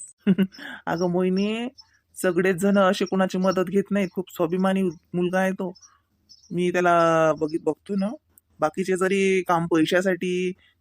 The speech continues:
किंवा काही ना काही चालते त्याचं, पण हा, हम्म, चांगला मुलगा आहे, खरोखर चांगला आहे. गरीब आहे, मस्त आहे, पण वि-, विचारानं चांगला आहे. अशी लाजलूचपणा नाही त्याच्यात. अहं. काही काही आमच्या फॅक्टरीतले लोक असे आहेत की त्याच्याकडून आपल्याला धोका राहते की हे विकते का काही नटं उलटं काढून.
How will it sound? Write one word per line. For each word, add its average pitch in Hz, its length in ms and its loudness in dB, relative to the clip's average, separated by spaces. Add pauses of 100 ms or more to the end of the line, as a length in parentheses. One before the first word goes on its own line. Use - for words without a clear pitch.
किंवा 175 240 -2 (240)
काही 226 140 0
ना 339 80 2
काही 320 160 0
चालते 254 320 2
त्याचं, 196 280 -2
पण 160 160 -10
हा, 196 460 0 (640)
हम्म, 165 280 -6 (260)
चांगला 175 300 -2
मुलगा 180 260 -4
आहे, - 160 -14 (400)
खरोखर 285 260 2
चांगला 269 320 -2
आहे. 165 80 -8
गरीब 180 280 -2
आहे, 185 160 -4 (460)
मस्त 196 360 -8
आहे, 214 200 -2
पण 220 200 -8 (400)
वि-, 175 160 -12 (120)
विचारानं 202 420 -2
चांगला 190 260 -2
आहे. 147 100 -10 (340)
अशी 139 160 -8
लाजलूचपणा 196 560 2
नाही 214 120 2
त्याच्यात. 208 280 -2 (140)
अहं. 175 380 -2 (380)
काही 160 140 0
काही 196 160 2
आमच्या 196 240 2
फॅक्टरीतले 202 380 -2
लोक 202 200 0
असे 208 260 0
आहेत 226 100 0
की 220 120 -8
त्याच्याकडून 208 440 0
आपल्याला 214 220 2
धोका 185 200 4
राहते 214 200 2
की 196 140 2
हे 180 80 6
विकते 190 280 -2
का 214 100 2
काही 202 140 4
नटं 196 180 4
उलटं 180 220 0
काढून. 156 200 0